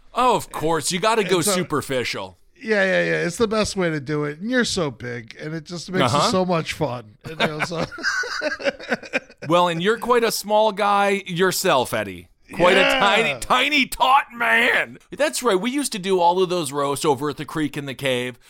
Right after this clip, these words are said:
Speaker 1: We had a wonderful time, uh, doing those shows. And then roast comedy took over comedy. And I guess we can talk about that. The only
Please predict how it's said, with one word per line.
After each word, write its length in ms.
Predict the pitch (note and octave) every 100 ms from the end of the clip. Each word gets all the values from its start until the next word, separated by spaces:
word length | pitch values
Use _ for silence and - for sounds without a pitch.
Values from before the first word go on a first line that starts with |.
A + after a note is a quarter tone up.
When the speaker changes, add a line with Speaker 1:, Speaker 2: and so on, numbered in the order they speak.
| -
Speaker 1:
We 100 | C#3+
had 80 | D#3
a 60 | C#3
wonderful 760 | A2+ B2+ G#3 A3 D#3+ C#3 C3+
time, 560 | G#2+ A#2 A#2+ A2+ A2 A2 _ _ _ -
uh, 140 | A#2
doing 380 | A2+ D3+ F#3 F3+
those 260 | E3 E3 D#3
shows. 480 | - F3 D#3 D3 - _ -
And 140 | E3
then 120 | G3 F3+
roast 440 | D#3+ G#3 C#4+ -
comedy 500 | G#3+ G3+ F3 D3+ C#3
took 320 | C3+ F#3 G3+ -
over 500 | F#3 A3+ A3 G3 D#3+
comedy. 460 | - D#3 C#3+ B2+ A#2+
And 100 | A#2+
I 60 |
guess 240 | B2+ A#3+ -
we 100 | D3+
can 140 | C3
talk 260 | C3 F#3+ F#3+
about 200 | C#3 B2+
that. 180 | C#3 C3+ _ _ _ F#3
The 180 | F#3+ A3
only 400 | C#4 E4 F4 E4